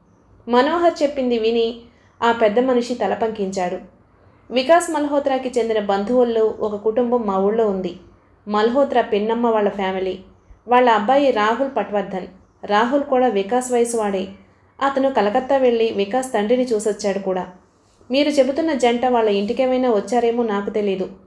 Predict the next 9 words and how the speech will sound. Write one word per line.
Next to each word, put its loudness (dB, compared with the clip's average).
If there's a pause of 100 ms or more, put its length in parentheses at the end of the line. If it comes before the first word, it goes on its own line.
(120)
వాళ్ళకి 0
కబురు -2
చేస్తాను -2
కూర్చోండి 0
అంటూ -2 (120)
అందర్నీ -2
అక్కడ 0
హాల్లో 0
కూర్చుండజేసి -2